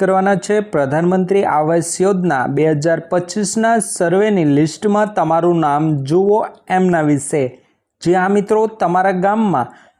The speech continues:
મકાન સર્વે બે હજાર પચીસનું એપ્રિલ મહિનાનું નવું લિસ્ટ સરકાર દ્વારા જારી કરવામાં આવ્યું છે.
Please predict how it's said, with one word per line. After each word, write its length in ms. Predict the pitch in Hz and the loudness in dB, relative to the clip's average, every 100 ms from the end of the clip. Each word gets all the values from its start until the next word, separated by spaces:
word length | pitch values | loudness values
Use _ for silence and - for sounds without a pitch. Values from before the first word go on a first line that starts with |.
| 147 | -4
મકાન 340 | 151 143 196 202 - | -2 0 0 0 0
સર્વે 280 | 208 208 208 | 2 2 2
બે 160 | 190 190 | 2 2
હજાર 200 | 190 190 - | 0 -2 -2
પચીસનું 640 | 190 185 220 180 - 151 123 _ _ _ | -2 -2 -4 -4 -4 -4 -6 _ _ _
એપ્રિલ 400 | 165 170 208 208 208 | -4 -2 0 0 2
મહિનાનું 580 | 214 208 214 220 220 214 | 2 2 2 2 2 2
નવું 280 | 190 190 190 | 2 2 2
લિસ્ટ 320 | 185 185 - 202 - | 0 -2 -2 -2 0
સરકાર 320 | 170 160 170 156 | -4 -2 -2 0
દ્વારા 300 | 156 156 165 147 | 0 2 0 0
જારી 300 | 151 139 143 | -2 0 0
કરવામાં 540 | 143 139 143 151 160 - 147 | 0 0 0 0 -2 -4 -2
આવ્યું 340 | 139 156 180 175 | 0 2 0 0
છે. 160 | 196 | -2